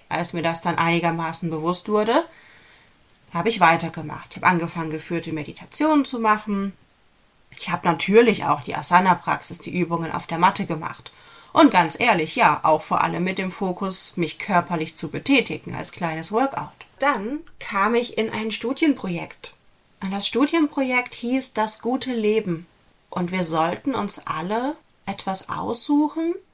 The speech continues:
also ein Themenfeld, ein, ein Forschungsfeld aussuchen zum Thema das gute Leben. Und mein Forschungsfeld war Yoga,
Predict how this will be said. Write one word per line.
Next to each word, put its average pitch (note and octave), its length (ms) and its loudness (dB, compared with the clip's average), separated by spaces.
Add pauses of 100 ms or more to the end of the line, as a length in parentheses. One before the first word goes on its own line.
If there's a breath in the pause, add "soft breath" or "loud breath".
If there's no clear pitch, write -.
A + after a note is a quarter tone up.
(140)
also - 200 -2
ein C#3+ 140 -8
Themenfeld, A#3 880 2
ein, D#3+ 520 -10
ein D3+ 100 -10
Forschungsfeld F3+ 1300 2
aussuchen F3+ 800 -2 (180)
zum F#4 240 2
Thema D4+ 320 4
das C#4 220 2
gute C4+ 280 -2
Leben. G3 380 0 (540)
Und F3 100 -6
mein G3 300 4
Forschungsfeld B3+ 1200 0 (220)
war E3+ 480 4 (200)
Yoga, F#3 420 2